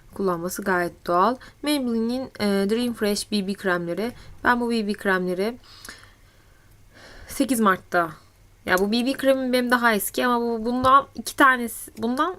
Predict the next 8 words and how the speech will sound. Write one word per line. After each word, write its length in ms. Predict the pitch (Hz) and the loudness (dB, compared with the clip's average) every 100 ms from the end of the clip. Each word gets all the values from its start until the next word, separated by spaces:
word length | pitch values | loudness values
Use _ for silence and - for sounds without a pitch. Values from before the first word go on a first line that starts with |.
| - _ - - | -14 _ -20 -10
e, 120 | 175 | -4
ayrıca 320 | - 269 277 - | 2 4 2 -4
iki 140 | - | -6
tane 240 | 254 233 | -2 0
daha 160 | 226 220 | 0 0
aldım 280 | 196 175 175 | 0 0 -2
aynı 280 | 202 202 185 | 0 0 2
renginden. 540 | 180 175 175 196 285 | -2 -4 -6 -4 -4